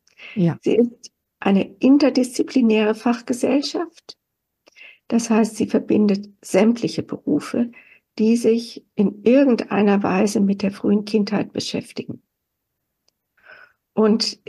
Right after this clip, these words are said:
Speaker 2: dieses sich treffen und austauschen auf Augenhöhe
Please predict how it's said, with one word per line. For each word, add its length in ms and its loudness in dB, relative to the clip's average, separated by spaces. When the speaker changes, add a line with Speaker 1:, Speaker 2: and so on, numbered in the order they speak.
Speaker 2:
dieses 600 0
sich 380 -4
treffen 480 0
und 260 -2
austauschen 560 -2
auf 260 -6
Augenhöhe 800 2